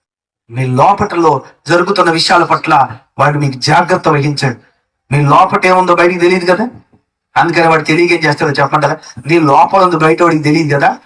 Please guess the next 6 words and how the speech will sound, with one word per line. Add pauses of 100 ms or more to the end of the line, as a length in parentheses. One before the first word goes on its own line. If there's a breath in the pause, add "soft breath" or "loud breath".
(140)
నువ్వు
నటించేసాయి, (500)
చాలా
ప్రశాంతంగా
నటించేయి
అంటాడు.